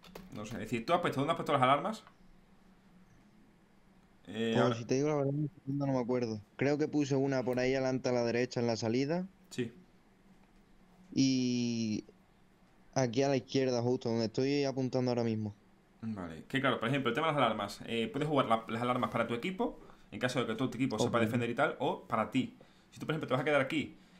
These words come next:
Speaker 1: y vas a estar mirando todo el rato hacia esta posición, no la pongas aquí. ¿Sabes? La pones hacia aquí detrás y así cubres tu espalda. O las pones, por ejemplo, en astronomía, que es lo que tienes a tu derecha, ¿sabes?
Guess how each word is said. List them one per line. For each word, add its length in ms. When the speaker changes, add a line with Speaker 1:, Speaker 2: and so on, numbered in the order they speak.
Speaker 1:
y 60
vas 80
a 20
estar 140
mirando 240
todo 100
el 60
rato 180
hacia 200
esta 140
posición, 540
no 140
la 80
pongas 180
aquí. 280
¿Sabes? 180
La 80
pones 200
hacia 340
aquí 180
detrás 240
y 40
así 140
cubres 380
tu 60
espalda. 340
O 80
las 140
pones, 200
por 100
ejemplo, 180
en 60
astronomía, 440
que 60
es 40
lo 40
que 60
tienes 140
a 40
tu 60
derecha, 260
¿sabes? 200